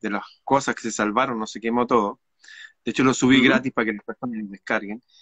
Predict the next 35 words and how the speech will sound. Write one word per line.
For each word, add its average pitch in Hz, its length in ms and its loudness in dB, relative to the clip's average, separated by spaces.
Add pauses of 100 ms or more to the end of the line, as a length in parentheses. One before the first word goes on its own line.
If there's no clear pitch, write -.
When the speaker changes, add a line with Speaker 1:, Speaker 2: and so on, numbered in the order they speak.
(260)
Speaker 1:
Y 120 80 0
ahí 143 120 6
hablaba 160 540 2
de 110 400 -4
lo 123 180 -6
mismo 311 240 -2
que 262 80 -2
estás 233 200 -4
diciendo 165 400 0
tú, 160 180 4
que - 80 -2
está 131 140 -2
en 131 80 2
la 127 120 2
tradición 110 480 0
mexicana 139 600 -4
también, 131 320 -4
que 127 80 -6
hablan 113 200 -4
del 104 140 -10
depredador, 110 920 -2
que - 120 -4
hablan 110 260 -4
de, 92 300 -10 (480)
de 104 80 -6
los 98 100 -8
voladores, 139 600 2 (340)
que 127 100 -4
sería 165 220 2
una 208 140 4
especie 190 320 2
de 160 80 0
espíritus, 131 580 2
de 107 160 2
demonios, 123 540 2